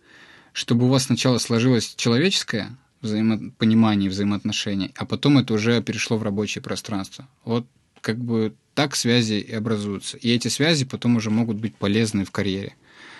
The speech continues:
А так, знаешь, типа, пользоваться уже готовыми чьими-то связями, типа, там, мамы, брата или друга какого-то хорошего, ну, окей, там, да, тебя возьмут, тебя пригласят. Но если ты никакой,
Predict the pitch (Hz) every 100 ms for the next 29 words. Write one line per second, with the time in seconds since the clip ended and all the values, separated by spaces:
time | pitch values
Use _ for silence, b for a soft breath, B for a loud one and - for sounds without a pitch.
0 | B B B - 104 107 139 131 113 127
1 | 135 127 - 113 107 131 123 117 - 117
2 | 117 120 135 131 117 110 127 123 117 117
3 | - - 123 135 117 107 101 113 107 107
4 | 104 107 123 113 98 101 104 117 - 104
5 | 101 98 98 95 98 95 107 117 117 107
6 | 110 101 104 - 104 104 - 98 95 127
7 | 160 131 101 - 113 113 113 98 95 98
8 | 104 - 107 107 98 95 110 110 98 101
9 | 110 95 95 - 110 104 B B B B
10 | B 113 117 113 120 - 113 - 113 113
11 | 113 - 123 165 -